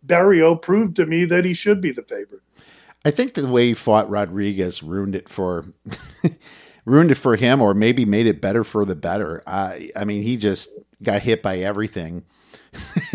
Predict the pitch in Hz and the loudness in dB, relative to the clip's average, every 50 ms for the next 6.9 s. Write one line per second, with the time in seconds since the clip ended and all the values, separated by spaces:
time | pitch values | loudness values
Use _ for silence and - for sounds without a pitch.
0 | - - - 214 - - 135 - - - 123 110 139 - - - - _ - - | 2 4 6 4 4 4 0 -2 0 0 4 4 4 4 4 -4 -8 _ -18 -20
1 | - - - - 214 - - - 180 165 180 220 175 - 427 - 165 139 - - | -12 0 6 8 8 8 8 6 8 10 10 10 10 10 10 8 6 2 0 0
2 | - - - - 196 208 214 220 220 220 220 220 220 202 170 - 233 233 - - | -8 -8 2 6 8 10 12 12 10 10 8 6 2 2 4 4 4 4 4 2
3 | - 175 - 202 - - _ _ _ _ _ _ _ _ _ _ _ _ _ _ | -12 -12 -12 -12 -12 -12 _ _ _ _ _ _ _ _ _ _ _ _ _ _
4 | - - 170 185 170 151 208 220 220 220 214 214 208 202 170 190 185 156 147 143 | -6 -2 0 0 4 6 8 8 10 10 10 10 8 6 8 8 6 6 6 4
5 | 202 220 214 214 208 208 208 190 170 185 196 190 180 - - 196 190 180 170 147 | 4 6 6 6 6 6 6 6 6 6 6 6 6 4 4 2 4 4 4 2
6 | 160 185 175 170 151 135 175 170 165 151 135 131 165 185 196 196 175 | 2 0 0 -2 0 2 4 4 4 4 2 2 0 0 0 0 2